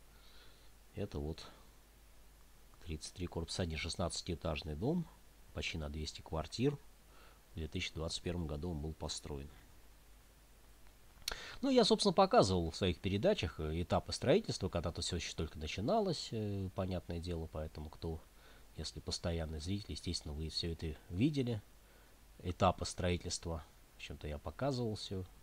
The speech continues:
так или иначе. Вот, несколько раз, это улица Молодцова, уже не раз тут делаю съемки.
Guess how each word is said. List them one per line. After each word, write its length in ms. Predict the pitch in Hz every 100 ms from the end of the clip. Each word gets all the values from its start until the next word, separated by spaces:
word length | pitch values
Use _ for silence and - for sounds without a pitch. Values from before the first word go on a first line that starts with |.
| - - - - - -
так 240 | - 78 -
или 140 | 80
иначе. 420 | 78 76 - - - - - - - - - - - - - - - - - - - - - -
Вот, 480 | 90 80 76 73 -
несколько 500 | 80 - 78 - 78
раз, 320 | 73 - -
это 260 | 76 76 78
улица 300 | 76 - 82
Молодцова, 460 | 76 76 - 101
уже 180 | 90 85
не 100 | 87
раз 320 | 76 76 - - - - - - - - - - - - - - - - - - - -
тут 160 | - - - - - - -
делаю 440 | 78 76 67 71 - -
съемки. 520 | - - 71 69 -